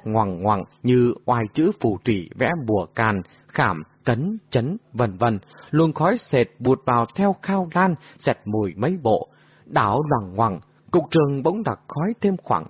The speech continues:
giữa. Giữa tiếng nhạc rung nhẹ, bỗng nghe tiếng cười thé nhọn vang âm dị động.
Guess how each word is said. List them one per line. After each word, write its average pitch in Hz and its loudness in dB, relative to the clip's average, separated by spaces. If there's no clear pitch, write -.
giữa. 160 0
Giữa 156 4
tiếng 165 -2
nhạc 110 -2
rung 165 0
nhẹ, 104 -2
bỗng 180 0
nghe 151 0
tiếng 170 -2
cười 92 -2
thé 160 -6
nhọn 110 0
vang 135 -2
âm 123 -2
dị 98 -4
động. 101 0